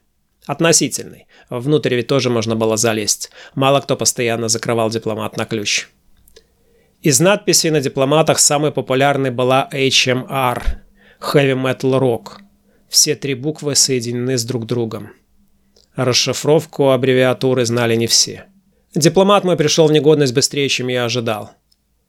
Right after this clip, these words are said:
Искусственная кожа ободралась и поцарапалась практически на всей поверхности. В седьмом классе я уже опять ходил в школу с сумкой, да и мода на дипломаты к тому времени прошла.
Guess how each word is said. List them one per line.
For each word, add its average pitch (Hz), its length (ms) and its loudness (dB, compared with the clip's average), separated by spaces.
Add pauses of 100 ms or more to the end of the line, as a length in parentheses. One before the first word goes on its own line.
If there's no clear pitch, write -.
(220)
Искусственная 165 540 4
кожа 147 320 4
ободралась 135 560 2
и - 20 -6
поцарапалась 131 640 0
практически - 520 -2
на 123 120 2
всей 131 200 0
поверхности. 120 760 -2 (680)
В - 60 -2
седьмом 156 300 2
классе 156 340 4
я 123 100 2
уже 117 160 -2
опять 139 260 2
ходил 127 240 -2
в - 40 -4
школу 131 280 0
с - 80 2
сумкой, 113 560 -4 (340)
да 135 140 2
и - 20 2
мода 139 280 2
на 131 100 2
дипломаты 117 480 -2
к - 60 -8
тому 117 180 0
времени 113 320 2
прошла. 107 540 -4